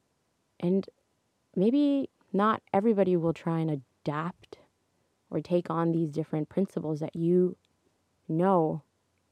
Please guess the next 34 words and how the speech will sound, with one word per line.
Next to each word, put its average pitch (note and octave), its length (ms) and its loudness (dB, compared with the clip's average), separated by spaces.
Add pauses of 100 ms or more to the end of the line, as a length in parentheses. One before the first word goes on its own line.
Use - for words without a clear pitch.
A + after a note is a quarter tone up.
(260)
are D#3+ 80 0
true F#3+ 180 0
to E3 80 0
you. D#3+ 380 2 (1600)
But G3+ 140 0
maybe A3 460 0
if G3 100 -6 (100)
at G3 120 -4
least F#3+ 200 -4
one F3 240 -2
person E3+ 520 -6 (640)
decides, F3 380 -2
"Hey, A3+ 300 -2 (1700)
I'm B3+ 100 6
gonna F4+ 180 6
change F#3+ 560 2
the E3+ 120 -2
way E3+ 160 0
that E3 140 0
I D#3+ 160 -2
have D#3 220 -6
my, D#3 200 -8 (840)
I F#3+ 220 4
view F3 200 4
my E3 140 0
friendships," G3+ 460 -2
for - 120 -10
example, - 520 -10 (1200)
then G3+ 100 2
you G#3 100 4
know G3 80 2
you've E3+ 200 0
done E3 160 -4
something. D#3 420 -12